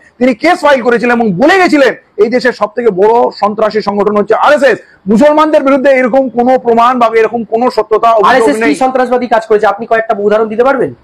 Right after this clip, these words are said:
Speaker 1: মালেগাঁও বম ব্লাস্ট।
Speaker 2: সেটা কি প্রমাণিত?
Speaker 1: একদম প্রমাণিত। সাধ্বী প্রজ্ঞা সিং, আসিম আনন্দ, কর্নেল পুরোহিত, হেমন্ত কারকারে এদের সবাইকে গ্রেপ্তার করে চার্জশিট করে জেলে পুরিয়েছিল, সেই ফয়সলা মাঝখানে থামিয়ে দিয়ে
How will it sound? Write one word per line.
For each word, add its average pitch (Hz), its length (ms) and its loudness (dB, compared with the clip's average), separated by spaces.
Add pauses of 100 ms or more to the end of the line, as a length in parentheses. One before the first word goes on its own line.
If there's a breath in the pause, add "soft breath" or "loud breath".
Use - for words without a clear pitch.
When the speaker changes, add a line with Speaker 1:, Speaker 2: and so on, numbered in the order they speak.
(200)
Speaker 1:
মালেগাঁও 202 380 2
বম 208 220 -4
ব্লাস্ট। 208 300 0 (540)
Speaker 2:
সেটা 214 120 0
কি 214 80 -8
প্রমাণিত? 220 420 0 (460)
Speaker 1:
একদম 196 320 -2
প্রমাণিত। 220 460 -2 (1080)
সাধ্বী 214 380 0
প্রজ্ঞা 254 380 0
সিং, 277 360 -2 (460)
আসিম 262 280 0
আনন্দ, 285 340 0 (200)
কর্নেল 240 340 0
পুরোহিত, 262 380 0 (800)
হেমন্ত 240 260 2
কারকারে 285 280 2
এদের 285 160 2
সবাইকে 262 320 0
গ্রেপ্তার 262 400 0
করে 285 160 0
চার্জশিট 262 420 -4
করে 277 140 0
জেলে 262 220 2
পুরিয়েছিল, 302 360 2 (420)
সেই 262 340 0
ফয়সলা 262 460 0
মাঝখানে 269 480 0
থামিয়ে 339 400 0
দিয়ে 320 300 0